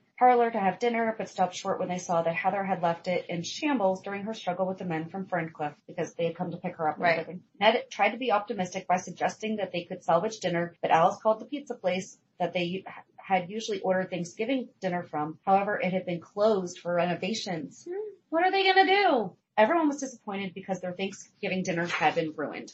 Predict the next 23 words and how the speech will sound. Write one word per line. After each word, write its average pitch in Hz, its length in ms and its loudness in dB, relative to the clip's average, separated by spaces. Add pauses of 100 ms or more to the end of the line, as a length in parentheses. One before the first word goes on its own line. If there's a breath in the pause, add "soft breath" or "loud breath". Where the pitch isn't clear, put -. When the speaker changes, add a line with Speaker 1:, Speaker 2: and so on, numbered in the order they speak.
(140)
Speaker 1:
Moments 233 320 2
later, 226 240 0
the 196 80 -4
doorbell 185 420 2
rang, 165 300 0
so - 180 -6
Alice 175 380 0
went 170 160 -2
to 185 80 -10
the 190 100 -6
door 170 340 2
and 170 160 -4
she - 120 -8
was 170 160 -2
shocked - 320 0
to 165 80 -14
find 165 220 -4
a 156 100 -4
dozen 175 380 -2
pizza - 280 -16
boxes 160 340 -4
on 156 160 -4
the 151 120 -10